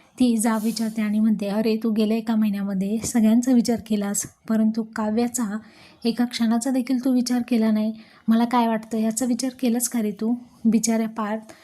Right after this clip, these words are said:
माझ्याशी एवढं चांगलं वाटतात, तरीही मी त्यांना हाडतूड करत असते. तू काय करतोस? तू तर हे सगळं मान्य केलंस की," असं म्हणून त्याच्या बेडरूमकडे ती बोट करते आणि म्हणते, "अरे, चांगलंच चाललंय की तुझं, तुझा आणि नंदिनी ताईचा संसार.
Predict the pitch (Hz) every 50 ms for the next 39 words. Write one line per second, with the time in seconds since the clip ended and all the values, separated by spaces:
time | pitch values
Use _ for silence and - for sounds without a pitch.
0 | - - _ - - 220 226 220 226 226 - 254 233 226 220 220 247 247 262 240
1 | 233 233 220 220 214 196 - - 214 208 214 226 220 - _ _ _ - - 233
2 | 220 226 233 247 247 240 233 233 233 220 214 220 220 214 226 240 220 - - 233
3 | 214 214 - 233 220 220 214 208 220 202 - - - 196 196 180 180 - - -
4 | - - 240 240 - 240 247 254 247 277 254 240 254 240 240 247 247 - - -
5 | - - - - - - - 247 240 226 254 247 233 233 254 254 262 240 247 254
6 | 240 240 240 226 226 254 247 269 294 269 269 - - - - 214 208 208 185 180
7 | - _ _ - 254 240 233 - 240 240 240 240 226 220 214 220 220 233 220 220
8 | - 226 208 214 220 202 208 226 226 220 226 226 220 220 226 226 196 214 220 214
9 | - - 233 190 - - 220 214 208 214 208 214 208 185 226 214 208 226 - -
10 | 226 220 226 240 240 226 240 240 - - - - - - - - - 240 233 247
11 | 285 285 - 311 269 240 226 214 208 214 - 202 - 214 202 190 214 214 214 220
12 | 220 - - 247 226 214 220 220 220 220 220 220 220 214 214 214 214 214 220 214
13 | 220 220 220 233 214 214 214 208 - 220 208 - 233 220 220 - 208 208 208